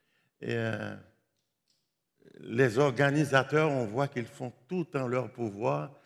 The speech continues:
non seulement que les gens soient bien, mais que les gens passent un bon temps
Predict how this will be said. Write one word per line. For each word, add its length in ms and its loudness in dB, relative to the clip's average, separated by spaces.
non 160 0
seulement 460 2
que 140 -4
les 240 4
gens 220 -2
soient 320 0
bien, 300 -4
mais 220 -4
que 80 -4
les 220 4
gens 220 -2
passent 340 -2
un 140 -4
bon 280 -4
temps 300 -6